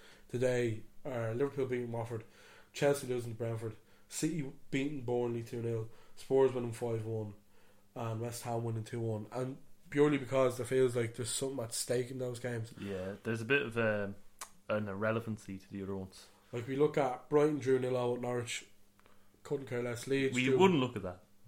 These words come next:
Speaker 1: We w-, I wouldn't
Speaker 2: Yeah.
Speaker 1: look at that if it was out at my back garden. <laughs> Leeds won, um, Southampton won. Great goal from Ward-Prowse, by the way.
Speaker 2: Oh, yeah.
Speaker 1: Um, I think Leeds will be all right. I don't think Le-, I think Leeds are
Speaker 2: You know what? I'd actually, I, I think Dave said something similar a few weeks ago. I'd actually take Ward-Prowse. I agree with him.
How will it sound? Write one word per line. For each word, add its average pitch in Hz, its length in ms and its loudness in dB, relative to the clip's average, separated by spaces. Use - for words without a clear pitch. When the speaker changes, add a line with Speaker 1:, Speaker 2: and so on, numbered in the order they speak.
Speaker 1:
We 123 120 -6
w-, 135 160 0
I 127 80 -2
wouldn't 135 220 -2
Speaker 2:
Yeah. 147 40 2
Speaker 1:
look 139 140 0
at 127 80 0
that 123 100 0
if 113 60 -4
it - 20 -6
was 113 120 -6
out 113 160 -4
at 131 100 -10
my 127 60 -8
back 117 280 -10
garden. 120 280 -10
<laughs> - 240 -18
Leeds 139 300 6
won, 131 400 4
um, 120 280 -2
Southampton 139 480 -2
won. 123 360 -2
Great 143 220 4
goal 135 180 6
from 135 140 -2
Ward-Prowse, 127 380 0
by 131 120 -4
the 120 60 0
way. 120 140 -2
Speaker 2:
Oh, 92 140 -6
yeah. 90 580 -8
Speaker 1:
Um, 117 200 -4
I 117 80 -6
think 156 240 -2
Leeds 143 260 2
will 123 80 -8
be 117 80 -2
all 95 120 -4
right. 101 240 -6
I 107 40 -8
don't 131 200 -8
think 113 180 -12
Le-, 113 260 -6
I 104 40 -10
think - 200 -12
Leeds 117 240 -10
are 110 80 -4
Speaker 2:
You 147 60 -2
know 202 100 2
what? 165 220 -2
I'd 143 80 2
actually, 151 560 -2
I, 120 140 0
I 117 80 0
think 143 220 -6
Dave 113 260 2
said 107 180 -4
something - 220 -10
similar 101 260 -4
a 95 40 -8
few 98 160 -8
weeks 95 160 -10
ago. 95 160 -6
I'd 143 140 -2
actually - 220 -12
take 107 240 -6
Ward-Prowse. 95 460 -6
I 101 60 -2
agree 113 180 -4
with 101 120 -8
him. 90 60 -12